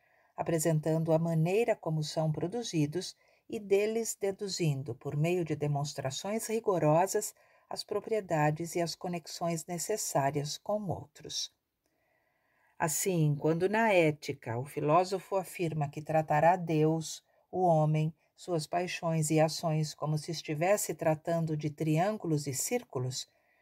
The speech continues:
pretende dizer-nos que deles oferece definições reais, dando-nos a conhecer apenas pelo intelecto suas causas e efeitos necessários, sua origem e a maneira como são es-, como suas essências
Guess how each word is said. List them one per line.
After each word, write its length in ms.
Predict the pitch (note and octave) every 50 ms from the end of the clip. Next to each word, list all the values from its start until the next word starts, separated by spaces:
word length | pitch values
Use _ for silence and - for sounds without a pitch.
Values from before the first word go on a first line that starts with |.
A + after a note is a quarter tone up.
| _ _ _ _
pretende 520 | - - - - - E3+ D#3 D#3+ D3+ D3+
dizer-nos 720 | D#3 - G3 F#3+ - E3 D3+ D3+ D3+ D#3+ D#3 D#3 D3+ - -
que 180 | - - D3
deles 640 | D3 D3 D#3+ F#3+ G3+ A3+ B3 B3+ C4 B3+ B3+ - - -
oferece 640 | - D#3+ D#3 - E3+ D#3+ D#3+ E3+ F#3+ G3 - - E3
definições 760 | D#3+ E3 D#3 D3+ - E3+ D#3+ D3+ D3+ - - G#3 G#3+ G#3 -
reais, 720 | G3 G3+ A3 A3 G3 E3 C#3 B2 A#2 A#2 - - - - _ _ _ _ _ _ _ _ _ _ _ _
dando-nos 520 | E3+ F3 F3 E3+ E3+ E3+ E3+ E3 E3 D3+ D#3
a 80 | D#3
conhecer 580 | D3+ - F3+ F3+ F3+ F#3 F3+ - - E3+ D#3+ D#3+
apenas 400 | D3+ D3+ - A#3 B3 C#4 C#4 -
pelo 240 | - C4+ A#3+ A3 G#3+
intelecto 800 | G#3 G3 - - E3 D3 C#3+ C#3 D3+ D#3+ - - _ - G3+ - _ _ _ _ _ _ _
suas 340 | - - - G#3 G3+ F#3+ -
causas 600 | - - G3 G3 F#3+ F#3+ F#3+ - - F#3 F3 F3+
e 60 | F#3+
efeitos 600 | F3+ F3 E3+ - - F#3 F#3+ F#3 - F3 E3 E3
necessários, 840 | - D#3+ D3+ - D#3+ D#3 D3+ - - C3 B2+ C3 C3 B2+ B2 - - - _ _ _ _ _ _ _
sua 240 | - - - E3+ D#3+
origem 680 | D3+ D#3 D#3 E3 F3 F#3 F3+ F3 F#3 F3+ F3 F3+ - -
e 100 | - F#3
a 60 | F#3+
maneira 400 | F#3+ G3+ G3+ F3+ D#3 C#3 C#3+ C#3+
como 260 | - - D#3+ D#3 D#3+ D#3
são 320 | - - D#3 D#3 D#3+ D#3 -
es-, 320 | - F3 E3+ - - - - -
como 180 | - F3+ F#3
suas 340 | E3+ - - E3+ E3 D3+ D3+
essências 800 | E3+ E3+ E3 - - D#3+ D3+ D3+ D#3 D3+ - D#3+ D#3 D#3 D3+ -